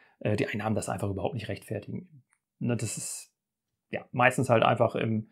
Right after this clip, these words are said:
was weiß ich, fünfzig Euro Bereich, ich weiß es nicht, und damit kannst du niemanden bezahlen. Ich kann ja auch meine eigenen Arbeitsstunden nicht bezahlen. Es ist halt am Ende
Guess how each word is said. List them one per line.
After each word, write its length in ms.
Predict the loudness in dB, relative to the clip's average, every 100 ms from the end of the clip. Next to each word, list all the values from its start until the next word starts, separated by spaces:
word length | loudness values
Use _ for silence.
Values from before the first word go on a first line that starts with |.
| _ _ _
was 160 | -2 0
weiß 140 | 2
ich, 120 | 0 2
fünfzig 360 | 2 2 2
Euro 180 | 4 4
Bereich, 380 | 2 4 6 4
ich 100 | 0
weiß 180 | 0 0
es 100 | 0
nicht, 220 | -4 -2
und 180 | -4 -2
damit 180 | -4 -2
kannst 240 | -4 -2
du 60 | 0
niemanden 280 | 0 0
bezahlen. 420 | -4 -6 -6 -6 -8
Ich 80 |
kann 100 | -6 -6
ja 60 |
auch 60 | -4
meine 200 | -4 -4
eigenen 240 | -2 0
Arbeitsstunden 460 | 0 0 -2 -4 -6
nicht 120 | -10
bezahlen. 300 | -12 -12 -12 _ _
Es 160 | -14 -6
ist 160 | 0 2
halt 140 | 4
am 140 | 2
Ende 320 | 2 -2 -4